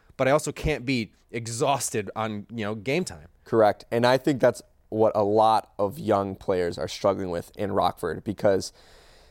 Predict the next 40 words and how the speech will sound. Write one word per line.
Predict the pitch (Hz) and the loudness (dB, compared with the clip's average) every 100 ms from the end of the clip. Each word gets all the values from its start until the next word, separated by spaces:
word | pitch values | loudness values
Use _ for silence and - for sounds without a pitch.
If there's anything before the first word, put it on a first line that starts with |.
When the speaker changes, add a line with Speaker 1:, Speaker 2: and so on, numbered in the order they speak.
| - | -4
Speaker 2:
they're | 113 143 156 | 4 6 6
trying | - 139 131 117 | 2 0 2 2
to | |
make | 113 110 | 0 0
an | 110 | -2
impression | 95 107 107 95 - | 0 0 0 -4 -4
every | - 113 120 | 0 2 2
single | 107 113 104 101 | -2 -2 0 0
game. | 95 85 113 - | -2 -4 -8 2
They, | 113 | 4
they | 131 127 131 | 4 4 2
wanna | 131 139 131 | 4 2 2
be | 117 117 | 0 0
an | 107 | 0
impact | 110 113 104 - | -2 0 0 2
type | 107 95 | -2 0
player, | - 104 95 | 2 2 2
and | 101 | 0
they | 104 | 0
want | 101 107 117 - | 2 2 0 0
to, | 117 101 | 0 0
to | - - | -2 -6
show | 101 - 117 110 104 | -6 2 4 4 4
that | 101 95 - | 2 2 2
they | 107 | 0
belong | 104 104 104 104 | 2 4 2 0
in | 101 | -4
the | 101 | -4
N | 98 | -4
H | 95 - | -2 2
L, | 110 98 | 4 4
and | 95 | 0
it, | 87 | -4
it's | 101 - | -8 -6
a | |
stepping | - - 120 117 107 | -6 0 0 0 -4
stone | - 98 95 98 | -2 0 0 -4
to | 107 101 | -2 0
the | 98 | 0
Blackhawks. | 98 127 143 67 67 | 4 2 2 -2 -4